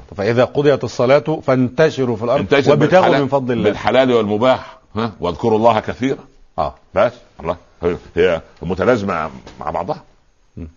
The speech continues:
Speaker 1: يعني لا تعارض بين طلب الدنيا والآخرة.
Speaker 2: أبدا، أنا أطلب الدنيا بنية الآخرة.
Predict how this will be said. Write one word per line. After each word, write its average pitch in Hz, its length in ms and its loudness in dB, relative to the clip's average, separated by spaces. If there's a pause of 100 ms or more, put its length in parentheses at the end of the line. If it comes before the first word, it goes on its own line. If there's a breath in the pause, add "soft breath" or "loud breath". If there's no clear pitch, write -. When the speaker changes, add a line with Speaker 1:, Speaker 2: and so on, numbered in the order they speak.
(160)
Speaker 1:
يعني 135 240 2
لا 175 140 6
تعارض 151 440 2
بين 127 240 2
طلب 139 300 2
الدنيا 131 360 0
والآخرة. 113 600 0
Speaker 2:
أبدا، 185 380 2
أنا 143 180 2
أطلب 170 240 -2
الدنيا 143 320 0
بنية 131 380 0
الآخرة. 110 460 -4